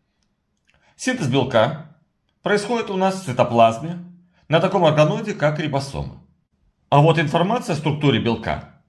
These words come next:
записана в молекуле Д Н К. Д Н К имеет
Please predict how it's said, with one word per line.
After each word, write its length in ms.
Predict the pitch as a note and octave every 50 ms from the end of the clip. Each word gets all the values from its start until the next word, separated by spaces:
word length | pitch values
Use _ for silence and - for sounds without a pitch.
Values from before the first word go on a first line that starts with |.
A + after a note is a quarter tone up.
| _ _ _ _
записана 640 | - G2 F#2+ C#3 D3 D3 A#3+ A#3 A#3 - A#3+ A#3+
в 60 | A#3 F#3
молекуле 460 | C3 G2+ G2+ A#2 A#2+ - E3 C#3+ D3
Д 160 | D3 - A#2+
Н 180 | G#2+ F#2 D2 -
К. 300 | - - - - _ _ _ _ _ _ _ _ _ _ _ _ _ _
Д 140 | - - -
Н 100 | G#3+ A#3
К 320 | - C4+ B3+ A#3+ A#3 - - _ _ _ _ _ _ _ _ _ _ _ _ _ _
имеет 540 | - D#3+ E3+ F3 E3 C#3 A#2 G#2+ - - -